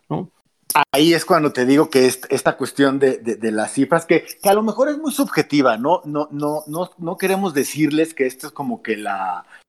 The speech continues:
Speaker 2: los números no mienten y que es la estadística perfecta, pero sí nos da una idea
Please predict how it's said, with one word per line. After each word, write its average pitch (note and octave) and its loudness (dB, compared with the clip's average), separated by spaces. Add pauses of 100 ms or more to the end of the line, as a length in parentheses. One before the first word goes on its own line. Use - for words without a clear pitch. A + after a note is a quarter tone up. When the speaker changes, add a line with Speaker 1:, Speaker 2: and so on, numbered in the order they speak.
Speaker 2:
los C3 0
números D3 2
no C3 -2
mienten C3 2
y A#2 0
que C3 0
es B2+ 2
la C#3 4
estadística A#2+ -2
perfecta, A#2 0 (260)
pero C#3 4
sí F3+ 2
nos A#3 4
da A3 4
una G#3 0
idea E3+ 4